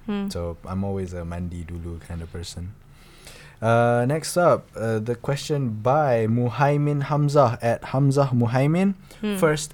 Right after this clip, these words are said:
Speaker 2: album you legally owned.
Speaker 1: Oh.
Speaker 2: Ah, do you remember?
Speaker 1: I think I've answered this question somewhere. I forgot
Speaker 2: Yeah.
Speaker 1: where.
Speaker 2: Red Bull punya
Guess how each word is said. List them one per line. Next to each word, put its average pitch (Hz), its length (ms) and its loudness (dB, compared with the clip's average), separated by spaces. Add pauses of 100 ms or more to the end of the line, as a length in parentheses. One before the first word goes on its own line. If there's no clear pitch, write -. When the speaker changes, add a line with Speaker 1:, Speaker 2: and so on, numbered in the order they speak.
Speaker 2:
album 139 640 2 (260)
you 117 220 0
legally 117 1120 2
owned. 98 880 2 (560)
Speaker 1:
Oh. 196 400 -6 (480)
Speaker 2:
Ah, 90 400 -10
do 85 80 -10
you 107 180 -2
remember? 147 420 -4 (360)
Speaker 1:
I 285 100 0
think 480 200 6
I've 294 100 6
answered 269 320 0
this 247 160 -4
question 247 400 -2
somewhere. 214 580 0
I 208 240 -6
forgot 269 420 -8 (100)
Speaker 2:
Yeah. - 60 -10
Speaker 1:
where. 95 220 -6 (800)
Speaker 2:
Red 98 220 -10
Bull 95 400 -6
punya 95 480 -6